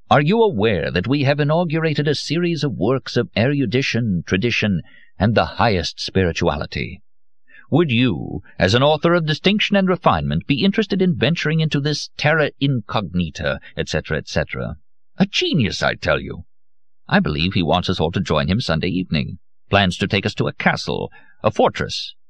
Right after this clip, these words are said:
no more, a villa in the Turin area. It seems that extraordinary things are to happen there, a, a, a rite, a Sabbath, where someone will make, uh, gold or quicksilver. It's a whole world to be discovered, my dear Casaubon,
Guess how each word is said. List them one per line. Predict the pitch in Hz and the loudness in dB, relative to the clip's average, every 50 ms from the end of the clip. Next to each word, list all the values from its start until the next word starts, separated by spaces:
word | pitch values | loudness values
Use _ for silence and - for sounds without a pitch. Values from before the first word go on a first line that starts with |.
| - - - | -14 -4 0
no | - 190 247 285 214 190 | 2 2 4 4 2 2
more, | 175 220 - 233 185 117 107 | 4 4 4 4 4 4 2
a | 110 | 0
villa | 101 120 233 302 269 117 - - - - - | 2 2 2 4 4 2 0 -2 -10 -10 -4
in | - 98 | -2 0
the | 104 107 | 0 0
Turin | - - 208 185 143 120 | 2 2 2 4 4 2
area. | 104 87 82 73 67 67 62 - - - - - - - - - - - - - | 2 2 0 0 -4 -6 -8 -10 -14 -20 -20 -20 -20 -20 -20 -20 -20 -20 -14 -8
It | - 87 - | -8 -4 -2
seems | - 160 147 135 113 - | 0 0 0 0 0 0
that | - 82 117 | -2 -2 -2
extraordinary | - - - - - - - 165 208 233 220 185 180 180 160 147 | -2 -4 -6 -10 -8 -4 0 0 2 2 2 2 2 2 2 0
things | - - 123 107 92 76 - | 0 0 0 2 2 0 0
are | 76 73 | -2 -2
to | 78 78 | -2 -2
happen | 82 78 - - 65 | -2 -4 -4 -4 -6
there, | 64 60 64 64 - - - - - - - | -4 -4 -4 -6 -6 -12 -20 -20 -20 -16 -8
a, | - 71 73 73 - - | -4 -4 -4 -4 -4 -4
a, | - 85 - - | -4 -2 0 0
a | 92 | 0
rite, | 90 135 180 139 98 69 - - | 2 4 2 2 0 -2 -6 -6
a | 78 71 | -6 -4
Sabbath, | - - 165 175 - 85 - - - - - - - - - | 0 2 2 2 2 0 -4 -6 -10 -18 -20 -20 -20 -14 -6
where | - - 78 | -4 -4 -4
someone | - - 110 117 120 101 98 98 | -2 0 0 0 2 2 0 0
will | 90 90 87 | 0 0 0
make, | 87 82 80 - - 73 | 0 -2 -2 -4 -6 -6
uh, | 71 71 69 69 85 | -4 -4 -4 -4 -2
gold | 80 101 147 151 95 76 62 | 0 2 2 2 0 -2 -4
or | - - 60 - - - - | -4 -4 -4 -6 -10 -14 -8
quicksilver. | - - 131 - - - 80 71 65 65 65 64 - - - - - - - - | -2 -2 -2 -2 0 -2 -2 -2 -2 -4 -8 -10 -12 -14 -20 -20 -20 -18 -10 -6
It's | - - - | -4 -2 -2
a | 104 | 0
whole | - - 226 240 202 | 0 0 0 0 0
world | 170 175 247 180 110 - | 2 2 2 2 0 -2
to | - - | -6 -10
be | - - | -12 -10
discovered, | - - - - - 104 92 71 62 - | -10 -10 -6 -2 0 0 0 -2 -6 -6
my | - 64 | -6 -6
dear | 60 - 69 67 65 | -6 -4 -6 -6 -6
Casaubon, | - 67 - - 64 62 62 - 69 | -6 -8 -6 -4 -6 -6 -6 -6 -10